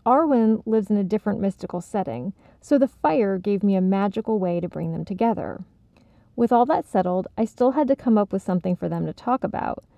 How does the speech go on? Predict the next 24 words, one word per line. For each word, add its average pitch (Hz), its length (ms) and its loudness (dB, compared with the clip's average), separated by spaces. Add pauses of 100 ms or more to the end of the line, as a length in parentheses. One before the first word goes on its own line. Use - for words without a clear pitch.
(320)
and 269 120 2
that's 277 200 2
when 294 100 0
it - 80 -4
seemed 240 300 2
fun 233 320 2
to 190 60 -2
pivot 254 560 -2
back 226 300 0
from 220 180 0
the 202 80 -2
fantasy 220 520 -4
realm 220 460 2 (320)
into 285 280 2
a 277 40 2
conversation 214 1000 0
that 196 140 -2
was 202 120 -2
a 214 80 0
pretty 359 480 -2 (100)
typical 233 480 -4
catch-up - 480 -4
between 175 400 -4
girlfriends, - 720 -2